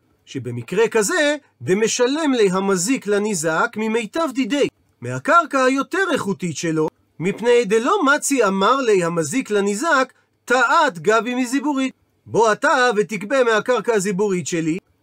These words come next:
אלא במקרה כזה, גבה, גובה הניזק את שווי הנזק ממיטב, מהקרקע המשובחת ביותר של המזיק.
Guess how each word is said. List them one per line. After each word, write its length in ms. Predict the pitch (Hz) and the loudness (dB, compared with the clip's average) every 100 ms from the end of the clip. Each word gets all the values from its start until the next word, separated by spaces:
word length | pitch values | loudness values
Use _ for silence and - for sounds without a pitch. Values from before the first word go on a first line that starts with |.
| _ 240 | _ 2
אלא 220 | 254 226 | 4 2
במקרה 480 | 175 147 131 214 208 | 0 -4 -2 0 2
כזה, 460 | 247 262 339 294 - _ 135 | 0 0 0 0 -2 _ -2
גבה, 480 | 190 185 147 175 | 0 2 0 -2
גובה 380 | 196 143 135 226 | -2 -2 0 0
הניזק 520 | 185 170 139 226 202 - | 0 -2 0 2 2 -2
את 80 | 123 | -6
שווי 360 | 190 180 220 | -2 -2 0
הנזק 420 | 262 359 320 285 285 - | 2 2 0 0 -2 -2
ממיטב, 640 | 254 320 330 262 226 214 202 - | 0 2 0 2 2 2 -2 -14
מהקרקע 520 | 107 - 220 196 160 | -8 0 0 0 -2
המשובחת 600 | 160 - 185 247 202 165 | -2 -2 0 0 0 -2
ביותר 420 | 196 247 254 349 | 0 0 0 -4
של 200 | 262 247 | 0 0
המזיק. 520 | 262 311 202 214 - | 0 0 -2 -4 -8